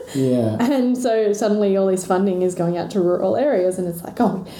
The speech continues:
Speaker 2: we can't leave out rural areas. You have to fund the rural areas." And it's like,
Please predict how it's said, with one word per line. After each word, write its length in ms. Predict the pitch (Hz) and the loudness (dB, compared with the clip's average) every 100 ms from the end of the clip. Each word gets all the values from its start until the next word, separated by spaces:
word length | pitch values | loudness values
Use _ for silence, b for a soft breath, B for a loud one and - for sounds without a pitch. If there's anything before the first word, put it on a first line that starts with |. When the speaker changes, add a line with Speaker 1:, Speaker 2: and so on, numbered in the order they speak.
| B | B
Speaker 2:
we 60 | 208 | 0
can't 240 | 208 277 196 | 2 0 2
leave 180 | 208 | 2
out 180 | 190 190 | 2 0
rural 280 | 190 202 175 | 0 2 2
areas. 280 | 185 196 180 | 2 2 2
You 80 | 226 | 0
have 180 | 277 | -2
to 40 | - | -2
fund 160 | 226 | 0
the 60 | 208 | 2
rural 260 | 214 196 226 | 4 4 2
areas." 400 | 214 185 196 208 | 2 0 0 2
And 100 | 226 | 0
it's 80 | |
like, 300 | 240 269 269 | 2 0 0